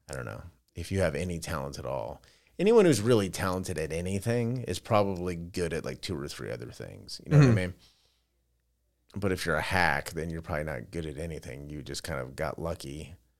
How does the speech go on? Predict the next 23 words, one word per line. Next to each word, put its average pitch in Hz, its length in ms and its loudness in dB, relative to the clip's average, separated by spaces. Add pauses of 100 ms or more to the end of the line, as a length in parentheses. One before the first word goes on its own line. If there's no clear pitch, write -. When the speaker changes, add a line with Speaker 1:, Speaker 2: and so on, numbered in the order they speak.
(680)
Speaker 1:
you 71 120 -14
know, 67 100 -8
being 76 260 -8
good 73 160 -6
at 58 120 -6
one 67 220 -10
thing. 62 460 -12
But - 240 -6
I 85 60 -6
think 90 200 -6
Madonna's 73 440 -6
capable 69 540 -8
of - 180 -14 (540)
doing 71 480 -10 (320)
something 67 320 -8
else 58 320 -12
besides - 420 -8
what 64 120 -8
she's 60 180 -10
doing. 64 320 -8 (720)
But, 82 300 2 (1600)
you 95 120 -4
know, 73 180 -4